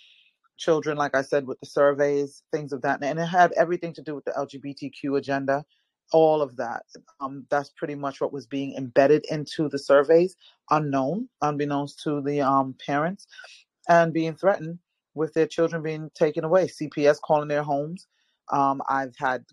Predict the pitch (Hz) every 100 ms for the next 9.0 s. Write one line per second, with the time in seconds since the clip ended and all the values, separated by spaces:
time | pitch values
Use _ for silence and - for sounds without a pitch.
0 | _ - 143 139 147 143 160 135 - 147
1 | 139 117 - 147 160 - 139 135 135 135
2 | 135 151 - 151 135 135 127 131 _ _
3 | _ _ 131 127 - 147 - - 151 143
4 | 135 131 127 131 151 _ _ _ _ _
5 | _ _ 160 160 139 139 139 135 131 131
6 | 123 - 147 151 - 185 139 139 123 151
7 | - - - 131 - 151 143 143 117 -
8 | 165 - - 151 151 180 147 139 127 143